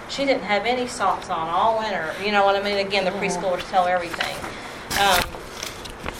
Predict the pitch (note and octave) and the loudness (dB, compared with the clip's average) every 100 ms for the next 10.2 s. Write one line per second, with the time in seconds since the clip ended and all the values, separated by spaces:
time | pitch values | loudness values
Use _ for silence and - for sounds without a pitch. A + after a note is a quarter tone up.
0 | - - - - - - - - A#3 C4+ | -12 -12 -12 -12 -12 -10 -6 2 6 6
1 | C#4 D#4+ D#4 C#4+ B3+ A#3 D#4+ - B3 A3+ | 6 2 2 6 6 6 4 4 4 2
2 | G#3+ A3 G#3+ G3 G3 G3+ G3 G3+ F#3+ G3 | 4 4 4 0 2 2 4 2 2 -2
3 | - A3 G#3+ F#3+ F#3+ F#3 F#3+ F#3+ G3+ F#3+ | 0 2 4 4 2 4 8 8 8 4
4 | G3 G3+ - G#3+ G3+ G3 - - - - | 8 8 6 2 2 2 0 -6 -10 -12
5 | - - - G3+ F#3+ F#3 F#3 - A#3 A#3 | -12 -10 4 6 6 4 0 2 4 4
6 | - - A#3 A3+ B3+ C4 C4+ C#4+ D4 D4 | 2 4 4 6 6 6 6 8 8 8
7 | B3+ G3+ - A3 A#3 A#3 A3 A3+ A#3 A3 | 4 0 4 6 8 8 6 8 8 6
8 | G#3 G3+ F#3 F#3 G#3 - B3 B3 - B3 | 2 2 6 4 4 0 0 2 2 -2
9 | G#3 G#3 G3+ - A3+ F#3+ F3+ G3 G3+ A#3 | -2 2 2 4 2 2 4 6 6 6
10 | B3+ | 2